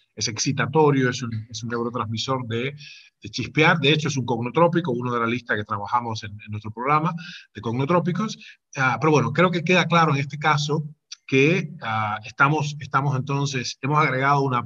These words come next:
profunda, yo diría un océano de complejidad, donde entonces tengo una computadora y la sumerjo en una,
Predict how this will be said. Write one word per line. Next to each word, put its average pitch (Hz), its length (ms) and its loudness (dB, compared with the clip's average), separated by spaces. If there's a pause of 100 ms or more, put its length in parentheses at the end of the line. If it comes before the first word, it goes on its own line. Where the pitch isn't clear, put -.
(140)
profunda, 147 840 2 (420)
yo 143 140 8
diría 143 220 8
un 143 100 8
océano 139 540 6
de 117 80 2
complejidad, 117 640 -2 (400)
donde 120 220 -2
entonces 160 360 2
tengo 156 160 2
una 151 140 4
computadora 147 800 2
y 113 60 -8
la 117 120 -4
sumerjo 147 720 0
en 131 100 -10
una, 127 240 -4